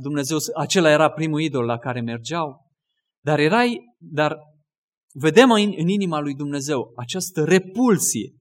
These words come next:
față de acest idol. Și nu are curajul să privească. Și nici Ezechiel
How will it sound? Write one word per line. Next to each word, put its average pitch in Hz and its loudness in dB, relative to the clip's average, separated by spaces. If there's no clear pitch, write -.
față 123 -10
de 113 -12
acest 117 -16
idol. 127 -20
Și - -12
nu 170 -6
are 139 -4
curajul 113 -10
să - -16
privească. 107 -14
Și 147 -8
nici 165 -8
Ezechiel 123 -10